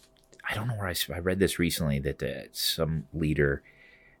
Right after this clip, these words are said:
business, in the business world would start every meeting with, "We are all gonna die,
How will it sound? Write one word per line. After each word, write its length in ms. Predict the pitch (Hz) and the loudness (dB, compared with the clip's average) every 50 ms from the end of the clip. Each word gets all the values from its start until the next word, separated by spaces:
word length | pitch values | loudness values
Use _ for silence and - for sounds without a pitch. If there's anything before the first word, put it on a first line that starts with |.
| _ _ _ - 92 | _ _ _ 0 6
business, 380 | 87 98 90 76 76 71 76 | 10 10 10 10 8 4 4
in 80 | 90 90 | 6 6
the 80 | 95 87 | 6 8
business 320 | 87 85 82 80 71 - | 8 6 6 4 2 2
world 180 | 80 76 71 71 | 4 2 4 2
would 100 | 73 - | 2 0
start 340 | - - - 87 80 76 - | 2 6 8 8 8 6 6
every 280 | - 87 87 82 90 82 | 6 6 6 6 4 2
meeting 340 | 82 82 80 82 80 73 73 | 2 2 4 4 2 2 4
with, 300 | 71 69 67 - - - _ _ _ _ _ _ _ _ _ _ _ _ - | 2 2 2 0 -6 -18 _ _ _ _ _ _ _ _ _ _ _ _ 2
"We 180 | 90 90 85 | 6 8 8
are 80 | 80 73 | 10 10
all 220 | 69 73 78 92 | 10 12 12 12
gonna 220 | 92 123 131 156 165 | 12 10 10 8 8
die, 420 | 156 117 82 69 67 69 78 95 | 8 8 6 6 4 0 -2 -4